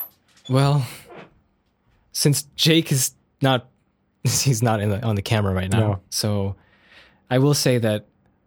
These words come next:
Speaker 1: there's some interesting parts when Thomas Anderson is still the sad, depressed software designer,
Speaker 2: Mm-hmm.
Speaker 1: game creator. You probably didn't know this because you don't watch the behind the scenes as much as I
Speaker 2: Nope.
Speaker 1: do,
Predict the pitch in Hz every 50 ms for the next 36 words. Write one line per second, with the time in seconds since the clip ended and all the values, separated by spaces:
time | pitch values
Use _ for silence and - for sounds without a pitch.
0 | _ - 123 120 120 120 117 117 117 113 107 - - - _ _ - - - 131
1 | 113 110 107 107 127 143 - _ _ _ _ _ _ _ _ _ _ _ _ _
2 | _ _ _ _ 175 165 160 - - 165 - - 143 131 - - 135 120 117 110
3 | - - - - - _ - 120 113 113 110 107 101 104 123 - _ _ _ -
4 | 127 123 117 110 - 123 113 110 107 101 - 110 107 104 - - 120 110 107 104
5 | 101 98 - - - - 110 107 110 110 104 104 - 104 - - - 113 104 101
6 | - - - - - - _ _ _ _ _ _ _ _ _ _ _ _ _ _
7 | - - - 120 113 - - - 123 107 104 107 104 113 104 101 101 101 95 98
8 | 101 127 123 98 110 110 110 120 110 _ _ _ _ _ _ _ - 120 117 120
9 | 113 - - 120 101 95 95 92 95 117 - _ _ _ _ _ _ _ _ _
10 | _ _ _ _ _ - 110 113 139 143 165 175 190 196 202 202 202 190 175 147
11 | 151 151 143 - - 113 - 120 107 - - 104 110 131 135 143 147 151 143 -
12 | - _ 156 143 165 143 165 165 160 147 - - 170 160 165 151 - 165 156 -
13 | 160 147 156 151 160 143 123 113 113 110 110 113